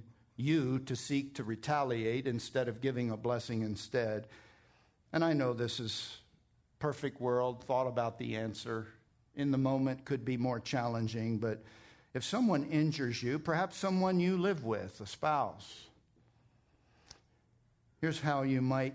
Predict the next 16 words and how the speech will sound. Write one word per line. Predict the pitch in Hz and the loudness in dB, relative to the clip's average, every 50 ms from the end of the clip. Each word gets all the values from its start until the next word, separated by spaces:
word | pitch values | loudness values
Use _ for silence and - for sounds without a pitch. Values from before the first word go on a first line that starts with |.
| - - - | -8 -12 -12
apply | 120 117 113 - - - 147 131 127 117 113 113 110 | -12 -10 -10 -10 -2 0 2 2 4 2 0 0 0
that | 110 117 117 113 - | 0 -2 -2 -2 -4
principle. | - - 123 110 98 - - 104 - 104 90 101 123 - - _ _ _ _ _ _ _ _ _ _ _ _ _ _ _ | -4 -4 -2 -2 -4 -4 -8 -10 -8 -10 -10 -10 -12 -16 -20 _ _ _ _ _ _ _ _ _ _ _ _ _ _ _
So | - 170 170 | -2 2 2
let's | 190 208 196 | 4 2 2
suppose | - 190 170 - 156 139 131 - | 0 -4 -2 0 0 0 0 -2
Karen | - - - 147 139 131 123 123 | -6 -4 0 0 2 2 2 0
injures | 120 123 120 113 113 113 95 - | 0 0 0 0 -2 -4 -6 -6
Harry | - 120 110 107 107 - - | -4 -4 -2 -2 -4 -4 -8
at | - - - | -10 -10 -8
my | 104 104 104 | -8 -6 -6
house. | 90 98 98 - - | -8 -10 -12 -14 -14
Karen | - - 120 113 107 107 104 | -8 -6 -4 -4 -4 -4 -4
is | 101 101 - | -6 -8 -10
my | - - - - | -12 -14 -14 -14
wife. | - - - - - - | -16 -18 -18 -20 -20 -20